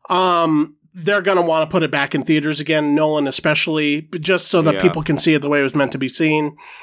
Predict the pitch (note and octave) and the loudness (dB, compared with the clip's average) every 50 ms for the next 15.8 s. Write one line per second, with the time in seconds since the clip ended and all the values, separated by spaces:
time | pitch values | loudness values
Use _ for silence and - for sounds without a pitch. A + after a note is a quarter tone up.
0 | - - - _ _ _ _ - A2 A#2+ A#2+ D3 G#3+ B3 A#3+ A3+ G#3+ G3 - G3 | -20 -20 -20 _ _ _ _ -4 -4 -2 0 2 0 2 4 2 2 2 2 2
1 | F3+ E3+ E3 E3 C#3+ D3+ D#3 E3 D#3+ D3+ D3 C3+ C3+ C#3+ D3 D3+ D3+ D3+ D3+ D3+ | 2 2 2 0 0 0 0 0 0 0 0 0 0 2 2 2 2 0 0 -2
2 | D3 - _ - D#3 D3+ D3 C#3 D3+ D#3 D3+ C#3+ - D#3+ D3 D3 D3+ - - E3 | -6 -8 _ -2 0 0 0 0 0 -2 -2 0 0 0 0 0 0 -2 -2 -2
3 | D#3 - - D#3 E3 D#3+ - F3 E3 D#3+ D#3+ D#3 D3+ - D3+ C#3+ D3 D3 D3 D3+ | -4 -2 -2 -2 -4 0 2 0 2 2 0 -2 -2 -2 -4 -2 0 2 2 2
4 | D3 D3+ D3+ D3 D3 C#3+ C#3+ - D#3 D3 - - C#3+ C#3 C#3 C3+ C3 C3 C3 B2+ | 2 0 0 0 -2 -2 -2 -2 -4 -4 -4 -4 -4 -2 -2 -2 -2 -2 -2 -4
5 | - _ _ - - - _ _ - D#3+ D3+ D3 D3 C#3 - - D3+ D3 D3 C#3+ | -6 _ _ -20 -20 -20 _ _ 0 2 2 2 2 0 -2 0 0 2 2 2
6 | C#3 C3+ C3+ C3 B2+ C#3+ C#3+ C#3 C#3 C3 C#3 C#3 C3 C3+ B2+ - - - D#3 D3 | 2 2 0 -2 -2 -2 -2 -2 -2 -2 -2 -2 -2 -2 -2 -2 -2 0 0 2
7 | C#3+ C#3 C#3 C#3 C#3 C3+ C3 B2+ - _ _ _ _ - F3+ D3+ D3+ C#3 C#3 C3 | 2 2 2 2 2 0 -2 -4 -8 _ _ _ _ 0 2 2 2 2 0 -2
8 | B2 B2+ B2 B2+ C3 B2+ - - - F3 E3 D#3+ E3 E3 - G3 G3+ F#3+ G3 F3 | -2 -2 -2 -2 -4 -4 -4 -4 0 0 2 2 0 0 0 -2 0 2 0 0
9 | E3+ E3 D#3+ D#3+ - D3+ C3+ - D3+ C3 B2 A#2 - G#2+ G2 F2+ G2+ F#2+ - - | 2 0 0 -2 -2 -4 -2 0 0 0 -2 -4 -6 -10 -10 -10 -12 -12 -14 -18
10 | - _ _ E3 D#3 - E3 D3 A2+ - - F2 - - _ _ _ _ - C3 | -20 _ _ -2 0 0 -2 -2 -2 -6 -12 -14 -16 -18 _ _ _ _ -6 -4
11 | D3 D#3 C#3 A#2 G2 - - A#2 C3 D3 D#3 D#3 E3 D3 B2+ D3+ D#3 - - - | -2 0 0 0 -2 -4 -4 0 0 2 2 0 -2 -4 -4 -6 -6 -6 -2 -2
12 | D#3 D3 C#3+ C#3 C3 B2 A#2+ C3 C3 C3 C3 B2+ _ - C3+ C3 A2 _ _ - | 0 2 2 2 0 0 -2 -4 -6 -6 -6 -6 _ -4 -4 -4 -4 _ _ -4
13 | C3 C3 C3 C3 C3 C3 C3 C3 A#2+ C3 C3+ C3+ - C3+ B2+ - C#3 C3+ - C#3+ | -2 -2 -2 -2 -4 -2 -4 -4 -2 -4 -4 -4 -4 -8 -6 -4 -6 -4 -4 -6
14 | C#3 C3 - C3 C3+ D3+ D3 A2+ F#2+ F2 - - F2 E2+ E2 - - D#2+ D#2 D2 | -6 -2 -2 -2 0 0 0 -2 -4 -4 -6 -10 -12 -12 -14 -12 -12 -12 -12 -12
15 | - - - - - F#2 F#2 - - A2+ A#2 A2+ F2 G2+ F#2 E2 | -14 -18 -20 -14 -12 -12 -10 -4 -2 -2 -2 -2 -2 -6 -8 -8